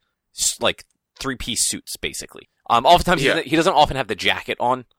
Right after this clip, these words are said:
Speaker 1: but, like, he'll have the vest, he'll have, like, the, the white shirt, the white gloves, like, the, the whole deal.
Speaker 2: Mm-hmm. Yeah.
Speaker 1: Um, and when he's going out to fucking punch people, that's when he puts on the traditional, like, Moon Knight with a cape and the hood and all that fun stuff.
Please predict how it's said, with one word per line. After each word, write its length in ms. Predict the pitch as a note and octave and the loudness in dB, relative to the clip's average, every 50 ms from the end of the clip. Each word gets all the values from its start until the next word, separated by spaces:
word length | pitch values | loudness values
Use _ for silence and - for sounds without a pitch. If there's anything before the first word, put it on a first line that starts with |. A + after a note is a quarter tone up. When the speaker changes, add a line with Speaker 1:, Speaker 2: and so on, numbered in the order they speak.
| _ _ _ _ | _ _ _ _
Speaker 1:
but, 120 | - B2 - | -2 0 2
like, 100 | G#2+ G2+ | 2 2
he'll 120 | - A2+ | 4 4
have 100 | A2+ G#2+ | 2 4
the 80 | G2+ A2+ | 2 0
vest, 400 | A2+ C#3 C3+ B2+ B2 - - - | 2 4 4 4 4 2 0 -4
he'll 80 | A#2+ G2+ | -2 0
have, 180 | A2+ G#2 F2 | 0 0 0
like, 200 | G2 G2+ F#2 - | -2 -4 -4 -2
the, 180 | - G2 F#2+ - | -2 -4 -2 -2
the 80 | - F#2+ | -2 -4
white 260 | F#2 G#2 A#2+ A#2+ - | 0 0 0 0 0
shirt, 420 | - - - A#2 A2 A2 A2+ - | -4 -2 0 0 0 0 0 -2
the 60 | - F#2+ | -6 -4
white 240 | F2+ G#2+ A2 G2+ | -2 -2 -2 -2
gloves, 520 | - G#2+ G#2 G#2 G#2 G2+ G2 G2+ F#2+ - - | -4 -2 0 2 4 4 2 0 -2 -4 -8
like, 140 | G2 F2 - | -8 -6 -4
the, 120 | F#2+ F2 - - | -6 -6 -4 -6
the 100 | F#2+ - | -6 -4
whole 200 | - F#2+ F#2 F2 | -2 -4 -4 -4
deal. 300 | F#2 F#2 E2+ D2+ - _ _ - - | -8 -10 -12 -12 -14 _ _ -14 -12
Speaker 2:
Mm-hmm. 260 | D3+ D3+ C#3+ A#2 G2+ - _ _ - | -10 -8 -8 -10 -10 -12 _ _ -2
Yeah. 200 | G2+ G2+ F#2 F2+ | 2 2 2 2
Speaker 1:
Um, 220 | F2 F2 C#2 - _ _ _ _ _ _ | 0 -4 -12 -20 _ _ _ _ _ _
and 640 | D3+ C#3 B2+ A#2 A2 G#2 G2+ G2 F#2+ F#2 F2+ F#2 F2+ G2 - _ | 2 4 4 4 4 2 -2 -6 -12 -14 -14 -14 -14 -16 -16 _
when 280 | - - C#3+ C3+ B2 A#2 | -6 0 0 2 2 0
he's 320 | G#2 B2 A#2+ A2 G#2 - | -2 -2 -2 -2 -2 2
going 260 | - D3 C3+ B2 A#2+ | 2 4 4 4 2
out 160 | A#2+ A2 - - | 0 -2 -4 -4
to 140 | - A2 G2 | -4 -4 -2
fucking 320 | - - G#2+ - F#2+ F#2 | -2 -2 -4 -4 -4 -4
punch 300 | - - G#3 G#3+ - - | 0 2 2 2 0 -4
people, 320 | - A#2+ A2 - A2+ A2 G2+ | -4 -6 -4 0 -2 0 2
that's 260 | A2 A#2 A#2 - - | 2 2 2 2 -2
when 100 | A#2+ A2 | -4 -4
he 120 | G2+ A#2+ | -6 -8
puts 240 | - - A#2 - - | -4 -4 -4 -4 -2
on 140 | A2 G#2+ G2+ | -4 -2 -2
the 60 | G2 | -4
traditional, 580 | - - F#2+ F#2+ G2+ - - A2 G#2 G2+ G2+ F#2 | -4 -4 -4 -4 -4 -4 -2 -2 0 0 0 0
like, 220 | F#2 F#2 F#2 - _ | -2 -4 -6 -8 _
Moon 240 | - A2 A2+ A2 G#2 G2+ | -8 -6 -6 -4 -2 -2
Knight 220 | G#2 G#2 G#2 - | 0 0 0 -2
with 120 | - - G2 | -4 -10 -10
a 40 | - | -12
cape 400 | - - A#2 G#2 G2 G2 - - | -8 -4 -2 -2 -2 -2 -2 -4
and 120 | F#2+ F#2 | -6 -6
the 80 | F2+ - | -8 -6
hood 340 | - G#2 F#2+ F#2+ F#2+ F#2 | -4 -2 -2 -2 -2 -4
and 100 | G2 F2+ | -6 -8
all 140 | F2 E2+ F2+ | -8 -10 -6
that 180 | F#2+ G2 - - | -4 -4 -6 -6
fun 200 | - - C#2 - | -8 -12 -12 -12
stuff. 400 | - - - - - - - | -10 -10 -10 -10 -10 -14 -20